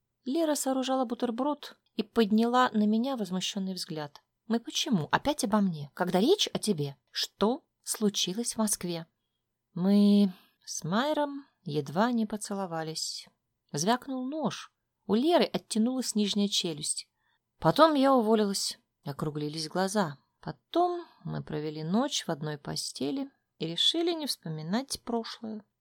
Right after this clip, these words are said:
Подруга приподняла бровь и по-прежнему молчала. С таким страшным выражением лица, что я даже взвизгнула, когда щёлкнул вскипевший чайник. Нервы у меня, знаешь, не очень в последнее время. После того, как босс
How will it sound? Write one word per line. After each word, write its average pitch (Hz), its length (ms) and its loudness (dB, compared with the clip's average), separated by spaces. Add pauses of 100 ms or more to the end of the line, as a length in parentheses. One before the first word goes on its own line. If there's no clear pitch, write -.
(280)
Подруга 254 460 -2
приподняла 262 600 -4
бровь 240 340 -6
и - 60 -16
по-прежнему 156 640 -2
молчала. 165 720 -8 (500)
С - 100 -14
таким 175 300 -6
страшным 170 480 0
выражением 156 500 -4
лица, 185 360 -2
что - 180 -4
я 151 60 -2
даже 202 240 2
взвизгнула, 185 920 0
когда 151 420 0
щёлкнул 196 560 -2
вскипевший 202 560 -4
чайник. - 520 -8 (640)
Нервы 185 500 2
у 151 40 0
меня, 160 200 0
знаешь, 165 420 2 (120)
не 254 280 2
очень 165 320 4
в - 40 -12
последнее 170 500 -2
время. 160 340 -4 (240)
После 165 260 -8
того, 175 220 -4
как 170 200 -6
босс 165 420 -2